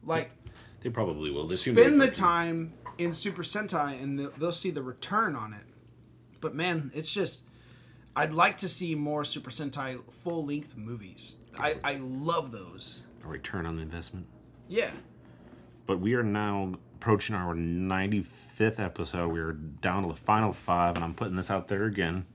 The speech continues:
Speaker 2: Our hundredth episode will, will be, uh, about the podcast, kinda celebrating one hundred episodes in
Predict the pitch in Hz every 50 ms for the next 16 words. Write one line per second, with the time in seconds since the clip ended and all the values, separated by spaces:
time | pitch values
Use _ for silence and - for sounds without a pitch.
0 | - - - - - - - - - - - - - - - - - - - -
1 | - - 98 107 117 113 117 113 107 107 101 - - 113 110 95 90 95 98 98
2 | 98 98 90 - - - - - - - - 90 78 92 92 90 90 85 80 80
3 | 78 73 71 - - - - - - - - - - - - - - - - -
4 | - - 80 - - - 90 92 92 - - - - 90 90 80 - 92 90 92
5 | 90 - 101 101 104 101 - - 92 87 80 - - - 87 85 80 85 85 80
6 | 82 80 78 80 80 85 85 78 78 80 80 - 69 - - - 82 85 80 80
7 | - 82 73 73 76